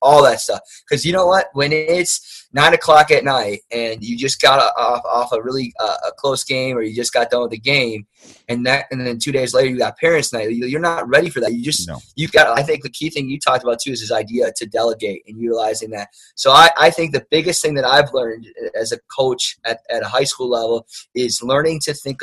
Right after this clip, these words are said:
Speaker 1: about things. What are the things I can get done before the season even starts?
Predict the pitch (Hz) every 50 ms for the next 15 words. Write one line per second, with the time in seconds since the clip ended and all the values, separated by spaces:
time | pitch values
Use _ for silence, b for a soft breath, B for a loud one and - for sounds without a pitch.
0 | - _ _ - 131 123 113 - - - 123 123 120 120 113 110 107 110 120 131
1 | - 147 165 170 170 165 - 139 135 120 127 117 120 - - 117 117 120 110 -
2 | - 120 113 110 110 104 98 101 _ - 113 104 101 101 - - 120 117 107 107
3 | 107 107 101 98 98 - - 98 87 - _ - - - -